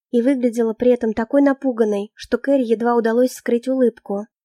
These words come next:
«Я слышала, что все злые люди становятся призраками, а королева Эриол...»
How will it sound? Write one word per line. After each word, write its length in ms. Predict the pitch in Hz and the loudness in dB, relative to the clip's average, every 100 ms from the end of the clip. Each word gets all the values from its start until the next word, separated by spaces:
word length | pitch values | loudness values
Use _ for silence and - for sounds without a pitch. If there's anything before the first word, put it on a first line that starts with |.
| _ _ _ - | _ _ _ 0
«Я 220 | 285 285 | 2 2
слышала, 460 | 277 302 - 247 | 0 -2 0 -4
что 180 | 240 - | -2 -4
все 240 | - 302 254 | 0 0 2
злые 260 | 269 262 | 2 2
люди 220 | 254 302 | 2 0
становятся 500 | 262 247 254 269 - | -2 0 2 2 -2
призраками, 720 | 285 311 277 226 226 233 214 - | -2 0 2 0 0 -2 -2 -6
а 80 | 240 | -6
королева 500 | - 269 262 262 262 | -2 0 2 2 2
Эриол...» 540 | 269 302 285 233 226 | 2 4 4 2 0